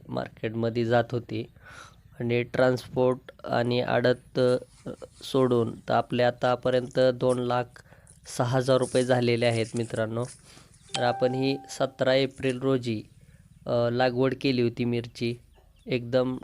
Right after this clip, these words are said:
टेम्परेचर हाय होतं. तर, अ, पाऊस चालू झाल्यानंतर ह्या वर्षी खूप पाऊस आहे आणि पावसामुळे आपला हा प्लॉट, अ, गेलेला आहे. तर आपण ही मिरची,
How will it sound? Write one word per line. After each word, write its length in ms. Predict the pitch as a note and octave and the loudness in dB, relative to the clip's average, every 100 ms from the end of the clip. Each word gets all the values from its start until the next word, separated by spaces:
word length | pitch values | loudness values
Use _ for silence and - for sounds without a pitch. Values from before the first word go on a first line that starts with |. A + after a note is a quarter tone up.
| - | -2
टेम्परेचर 540 | C3 B2 C3+ B2 B2 B2 | -2 -2 -2 0 2 2
हाय 240 | B2 B2 | 2 2
होतं. 380 | A#2+ A#2+ B2+ B2+ - - - - - - - - | 2 0 -4 -6 -8 -20 -20 -20 -20 -20 -12 -4
तर, 380 | A#2+ A#2+ B2 B2 | -2 0 0 -4
अ, 60 | - C3 | -2 2
पाऊस 260 | B2+ C3 | 4 2
चालू 300 | - C3+ C3 | 2 2 2
झाल्यानंतर 680 | C3 C3 B2+ C3 C3 - B2+ | 2 2 2 0 -4 -2 0
ह्या 220 | B2+ B2+ | 2 2
वर्षी 340 | C3 B2+ - B2+ | 0 -4 -10 -6
खूप 260 | C3+ C3 - | -4 -4 0
पाऊस 300 | A#2 A#2 A#2+ | 0 0 -2
आहे 280 | A2 A2+ C#3 - - - - - - - - | -2 -6 -10 -18 -20 -20 -12 -12 -10 -12 -8
आणि 400 | A2+ A2+ A2+ A2+ | -6 -4 -4 -4
पावसामुळे 640 | - A#2+ A#2 A#2+ A#2+ B2 | 0 0 0 -2 0 0
आपला 260 | A#2+ B2 A#2+ | 0 0 0
हा 100 | B2 | 0
प्लॉट, 480 | B2 B2 A#2+ - | 0 0 0 0
अ, 240 | B2 A#2+ A#2+ B2 | 0 2 0 0
गेलेला 380 | A#2+ A2+ A2+ | 0 2 0
आहे. 240 | A2+ F2 G#2 A#2 - - - - - - - - - - | 0 -2 -4 -6 -8 -20 -18 -14 -14 -16 -20 -20 -14 0
तर 160 | B2+ B2 - | 2 2 -2
आपण 300 | C3+ - C#3+ | -2 0 -2
ही 200 | C3+ C#3+ | 0 2
मिरची, 580 | D3 D3 C#3 - C#3+ | 4 2 0 0 0